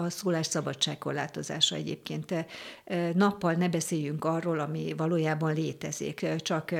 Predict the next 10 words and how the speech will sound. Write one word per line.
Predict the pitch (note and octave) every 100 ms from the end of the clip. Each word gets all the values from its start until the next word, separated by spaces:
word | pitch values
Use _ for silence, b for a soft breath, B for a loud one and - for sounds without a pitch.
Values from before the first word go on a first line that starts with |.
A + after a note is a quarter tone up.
| D#3
este | - F3 D#3
tizenegy | - F#3 F3+ D#3 D3+
és | D3+ D#3+
reggel | D#3 D#3 D3+
öt | C#3 G3+
óra | F3+ D#3+ D#3+
között. | E3+ E3+ E3
Tehát | F#3 F3
ez, | G3 F3+ -
ez, | F#3+